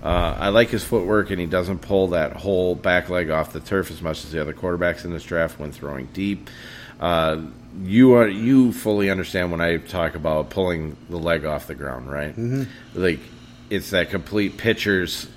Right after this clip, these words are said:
Speaker 1: throw where that whole leg comes off and you're completely off balance. And Pickett doesn't do that.
Speaker 2: You gotta clean
Speaker 1: Um,
Speaker 2: that up.
Speaker 1: everything I see, everything I see with Pickett, um,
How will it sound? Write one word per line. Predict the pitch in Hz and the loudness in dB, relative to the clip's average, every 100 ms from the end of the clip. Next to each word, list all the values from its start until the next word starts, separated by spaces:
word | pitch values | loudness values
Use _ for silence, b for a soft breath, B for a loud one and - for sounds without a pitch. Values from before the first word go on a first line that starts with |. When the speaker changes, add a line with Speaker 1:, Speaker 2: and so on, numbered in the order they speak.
| - | -18
Speaker 1:
throw | - - 95 90 80 | -12 -4 2 2 2
where | 78 87 85 | 0 0 0
that | 76 82 80 | -2 -6 -6
whole | 120 135 127 | 2 4 6
leg | 104 92 73 | 4 2 0
comes | 95 80 76 | -4 -2 -2
off | 73 62 | -4 -4
and | 82 85 - | -8 -12 -10
you're | 82 | -10
completely | 82 87 87 80 80 | -8 -8 -6 -6 -4
off | 78 - | -6 -6
balance. | 78 73 69 | -6 -6 -8
And | 76 - | -12 -4
Pickett | 120 117 104 | -4 -4 -6
doesn't | 85 90 80 64 | -4 -6 -6 -10
do | 80 87 | -8 -6
that. | 98 98 - B B B B B | -2 -2 -2 B B B B B
Speaker 2:
You | 101 | -10
gotta | 90 82 | -4 -2
clean | 123 110 | -2 -2
Speaker 1:
Um, | 107 | -4
Speaker 2:
that | 110 | -4
up. | 92 - B B - | -6 -10 B B -2
Speaker 1:
everything | 98 101 110 113 98 | 2 2 2 0 0
I | 90 | -2
see, | - 90 85 58 | -2 -2 -2 -2
everything | 98 98 98 90 | -2 -2 -2 -2
I | 82 | -4
see | - 87 | -2 -2
with | 80 78 | -2 -4
Pickett, | - 82 85 80 - B B B B B - | -4 -2 -2 -2 -4 B B B B B -8
um, | 78 76 71 69 | -6 -4 -6 -10